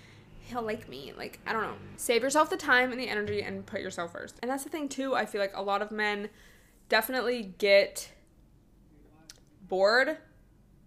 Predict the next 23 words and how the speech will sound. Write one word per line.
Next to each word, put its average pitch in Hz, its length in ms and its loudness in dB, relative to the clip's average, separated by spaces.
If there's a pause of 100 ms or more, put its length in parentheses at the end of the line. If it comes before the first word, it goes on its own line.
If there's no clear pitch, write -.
(240)
and 220 120 0
they 240 60 2
will 294 140 2
get 311 180 0
bored 247 260 6
if 220 140 -2
you 240 100 -2
are 220 120 2
always 220 340 2
saying 202 300 0
yes 180 180 0
to 185 80 -8
them, 151 260 -6
and 170 360 -10
they 196 140 -2
will 214 120 -2
just 220 260 -8
kinda 233 200 -4
think 233 220 -6
of 214 100 -6
you 208 180 0
as, 190 140 2
like, 165 360 -2